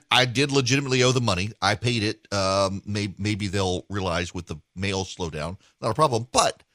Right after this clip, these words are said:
that was two thousand eighteen. Two thousand eighteen. You know, under the statute of limitations, I, I think it's seven years for tax fraud. Here's the thing, though.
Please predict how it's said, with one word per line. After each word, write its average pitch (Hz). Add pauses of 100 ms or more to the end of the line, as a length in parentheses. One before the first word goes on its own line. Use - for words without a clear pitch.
(220)
that -
was 320
two -
thousand 123
eighteen. 117 (760)
Two 220
thousand 165
eighteen. 151 (380)
You 185
know, 214
under 220
the 226
statute 185
of 175
limitations, 143
I, 135
I -
think 214
it's -
seven 175
years 131
for 101
tax 110
fraud. 76 (1300)
Here's 110
the 107
thing, 202
though. 82